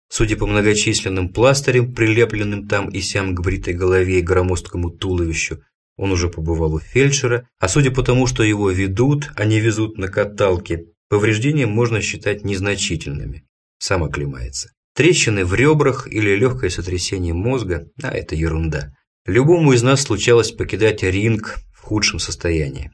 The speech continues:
Вся тройка едва не промахивается мимо двери раздевалки. У Витуса солидная инерция. Пыхтя, его влекут к банкетке у стены, он рушится мешком, и банкетка крякает. Служители переводят дух, но не уходят.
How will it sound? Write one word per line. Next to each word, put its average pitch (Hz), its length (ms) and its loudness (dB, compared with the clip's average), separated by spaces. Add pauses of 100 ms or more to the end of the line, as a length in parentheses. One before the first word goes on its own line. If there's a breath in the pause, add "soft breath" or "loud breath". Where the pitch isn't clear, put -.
(560)
Вся 113 240 4
тройка 143 400 2
едва 107 320 2
не 113 100 2
промахивается 107 720 0
мимо 101 240 -2
двери 95 280 0
раздевалки. 90 880 0 (180)
У 87 160 -2
Витуса 107 460 -2
солидная 92 580 0
инерция. 85 720 -2
Пыхтя, 123 560 0 (300 loud breath)
его 95 320 0
влекут 98 480 -4
к 87 80 -8
банкетке 90 580 -2
у 80 80 -4
стены, 107 560 -2 (160)
он 101 180 -2
рушится 98 460 -2
мешком, 143 640 0
и 120 160 -6
банкетка 87 680 -4
крякает. - 760 -4 (320)
Служители 131 560 2
переводят 113 580 0
дух, 151 300 -2
но 107 100 -2
не 110 120 0
уходят. 73 640 -6